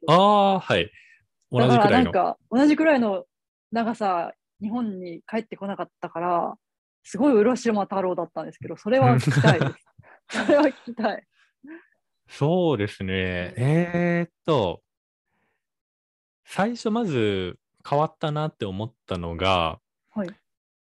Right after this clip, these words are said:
Speaker 2: テレビ関係ですね。また、その外国人関係の話になっちゃうんですけど、
Speaker 1: はい、はい。
Speaker 2: 今朝の番組とかで、あのー、
Speaker 1: うん。
Speaker 2: 司会者じゃないですけど、そのゲストとかで外国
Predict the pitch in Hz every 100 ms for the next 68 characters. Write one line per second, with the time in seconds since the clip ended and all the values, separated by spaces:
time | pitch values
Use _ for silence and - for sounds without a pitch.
0 | _ _ 139 160 180 190 175 104 90 -
1 | 92 85 82 - 117 123 101 110 92 107
2 | 110 113 123 120 120 120 120 92 87 -
3 | 92 - 87 90 - 82 82 - 85 90
4 | 80 - 202 190 190 185 175 _ 190 156
5 | 147 240 131 95 95 95 95 95 101 90
6 | 85 85 85 - _ - 117 104 101 98
7 | 98 95 95 92 92 _ _ _ _ _
8 | - - - 254 269 165 120 104 131 104
9 | - 101 104 104 101 95 92 220 240 220
10 | - 90 87 123 160